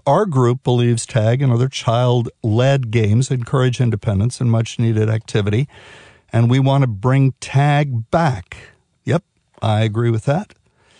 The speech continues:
So that's the first point I'd like to make. Yes, children desperately need games that are not micromanaged by adults.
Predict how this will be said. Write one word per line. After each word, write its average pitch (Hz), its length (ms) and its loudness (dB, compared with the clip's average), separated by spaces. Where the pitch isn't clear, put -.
So 214 360 -4
that's 165 480 -2
the 170 120 -4
first 156 300 -2
point 147 220 0
I'd 127 120 0
like 113 200 -2
to 123 80 -4
make. - 340 -8
Yes, - 500 -4
children 180 580 2
desperately 202 680 -2
need 139 340 0
games 120 480 2
that 117 120 -2
are 117 80 2
not 139 340 2
micromanaged 127 1120 2
by 107 200 0
adults. 143 580 0